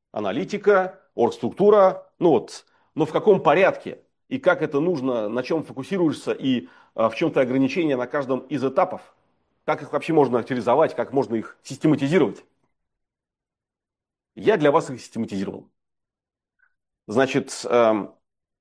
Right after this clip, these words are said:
для того, чтобы понять, какого разного тебя требуют разные этапы. И как понять,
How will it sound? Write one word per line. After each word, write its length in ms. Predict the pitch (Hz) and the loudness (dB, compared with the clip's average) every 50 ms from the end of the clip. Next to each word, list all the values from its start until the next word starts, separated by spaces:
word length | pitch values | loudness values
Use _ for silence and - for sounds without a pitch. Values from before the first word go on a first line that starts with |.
| _ _ _ _ _ _ _ _ _ _ _ _ | _ _ _ _ _ _ _ _ _ _ _ _
для 140 | 110 131 135 | -2 0 4
того, 260 | 147 147 160 196 208 | 4 6 6 6 6
чтобы 280 | 208 - 165 147 127 | 6 4 2 2 2
понять, 520 | - - 123 120 131 180 233 240 - - - - | 2 2 2 2 4 2 2 0 -2 -8 -16 -8
какого 380 | - 135 - - 190 170 147 143 | -8 -8 0 2 2 4 4 4
разного 360 | 160 151 127 113 120 110 107 | 4 2 2 0 -4 -6 -6
тебя 460 | - - 110 113 175 214 233 226 - _ _ _ _ _ _ _ _ _ _ _ _ _ | -8 -8 -6 -4 -4 -4 -4 -6 -12 _ _ _ _ _ _ _ _ _ _ _ _ _
требуют 300 | - 147 170 160 127 - | -6 -6 -4 -4 -4 -6
разные 320 | 110 123 110 101 113 110 - | -4 -6 -4 -4 -6 -8 -6
этапы. 340 | - 104 82 - 78 - _ _ _ _ _ _ _ _ _ _ _ _ _ _ _ _ _ _ _ _ _ | -8 -10 -10 -10 -16 -20 _ _ _ _ _ _ _ _ _ _ _ _ _ _ _ _ _ _ _ _ _
И 80 | 170 | 0
как 200 | 156 190 170 - | 2 2 2 4
понять, 260 | - 139 165 180 165 | 4 4 4 4 2